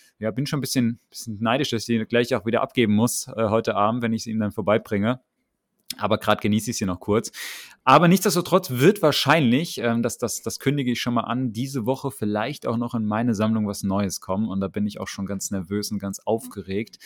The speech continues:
Äh, vielleicht auch was mit einem blauen Zifferblatt, mal schauen. Äh, wahrscheinlich, wenn diese Folge rauskommt am Sonntag, dann wird das wird es wahrscheinlich schon statt-,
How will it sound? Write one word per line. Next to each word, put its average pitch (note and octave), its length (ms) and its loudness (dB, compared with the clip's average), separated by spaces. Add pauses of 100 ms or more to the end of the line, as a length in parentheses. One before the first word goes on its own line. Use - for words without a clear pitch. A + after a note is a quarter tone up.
(440)
Äh, G2 300 0
vielleicht A#2 420 2
auch C#3+ 80 -4
was C3+ 140 -6
mit C3+ 120 -10
einem B2 80 -6
blauen A2+ 240 0
Zifferblatt, - 540 -8
mal G2 140 -6
schauen. A#2 400 2 (340)
Äh, A2 100 2
wahrscheinlich, C#3+ 380 2
wenn C#3+ 140 2
diese D3 240 2
Folge C3+ 260 4
rauskommt C3+ 460 2
am A#2 100 0
Sonntag, A#2+ 320 -2
dann G#2 300 -2
wird C3+ 140 -2
das - 360 -2 (540)
wird B2 200 8
es E3 120 2
wahrscheinlich C#3+ 320 2
schon B2+ 100 -6
statt-, - 200 -6